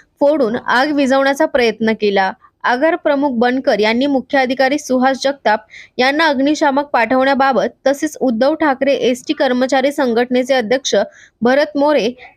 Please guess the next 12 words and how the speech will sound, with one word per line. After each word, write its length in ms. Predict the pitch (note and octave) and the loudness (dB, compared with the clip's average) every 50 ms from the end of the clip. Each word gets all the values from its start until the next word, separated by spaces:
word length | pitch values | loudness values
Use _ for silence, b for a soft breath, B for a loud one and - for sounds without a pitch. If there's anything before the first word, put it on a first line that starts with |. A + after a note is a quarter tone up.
| B G#3 | B -2
यांनी 260 | A#3+ C4 C#4+ D#4+ E4+ | 0 0 0 0 0
संजीवनी 520 | - F4+ D#4 D4 C4+ D#4 D#4 D#4 D#4 D#4 | 0 0 0 0 2 2 2 2 2 2
उद्योग 280 | D4+ C#4 A3+ A3+ C#4+ C#4+ | 0 0 0 0 0 0
समूहाचे 500 | - - D4+ C4+ C4 C4+ C4+ C4+ C#4+ D4 | 0 0 0 2 2 2 0 0 0 0
अध्यक्ष 420 | C4+ A#3+ G#3 A#3+ C#4+ C#4 - - D#4 | 0 0 0 -2 -2 -2 -2 -2 0
बिपिन 420 | B3 A#3+ B3 B3 - C4+ C4+ C#4 | 0 0 -2 -2 -2 -2 -2 -2
कोल्हे 380 | C#4 - C4+ C#4 D4 D4 C4 G3 | 0 0 0 2 2 2 0 2
यांना 220 | G3+ G#3+ A3+ B3+ | 0 0 0 -2
तातडीने 580 | B3+ - B3 A#3 A3+ A#3+ B3+ B3+ C#4+ C#4+ D#4 D#4+ | -2 0 0 0 0 0 0 0 0 0 -2 -2
दूरध्वनीवरून 840 | B3+ B3+ C4 C4+ D4 B3 C#4 C#4+ C#4 C#4 C#4+ C#4+ D4+ D4 A#3+ A3 B3 | 0 0 0 0 0 0 0 0 0 0 0 0 0 0 0 -2 -2
संपर्क 480 | A#3+ - B3+ B3 A#3+ - C#4 C#4+ C#4+ D4+ | -2 -2 -2 -2 0 0 0 0 0 -2
केला. 380 | B3 A#3+ G#3 G3+ F#3+ F#3 F3+ | -2 0 0 0 0 0 -2